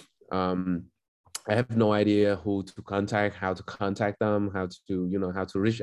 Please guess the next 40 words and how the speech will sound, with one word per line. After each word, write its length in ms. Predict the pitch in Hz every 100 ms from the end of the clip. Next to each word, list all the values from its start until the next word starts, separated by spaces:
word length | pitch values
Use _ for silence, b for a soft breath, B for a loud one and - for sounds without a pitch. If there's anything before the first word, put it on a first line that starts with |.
| -
out 200 | 101 101
to 80 | 101
all 180 | 101
these 280 | 95 101 98
funds. 560 | 104 98 95 98 92 - b b b b -
Um, 640 | 98 95 95 95 95 92 92 b b b _ -
uh, 340 | 98 95 95 82
and 120 | 98
then, 260 | 101 101
you 120 | 98 110
know, 100 | 104
you, 260 | 98 104
when 160 | 101 113
you 60 | 107
go 140 | 120
to 120 | 117
the 100 | 110
website, 720 | 104 120 120 147 127 127 123
they 180 | 110 104
sometimes 520 | 98 107 104 104 107 107
they 80 |
have, 220 | 98 113 113
like, 180 | 98
you 100 | 101
know, 100 | 104
"Send 280 | 92 - 104
us 260 | 110 117 117
your 120 | 107
pitch 280 | - 127 -
deck," 220 | 127 127
and 80 | 104
then 220 | 98 95
you 100 | 98
send 260 | 98 101 104
it 160 | 95
and 320 | 92 90 87 87
nobody 500 | 92 95 98 95 90
really 260 | 95 90 90
answer 420 | 90 95 104 101
you 240 | 104 110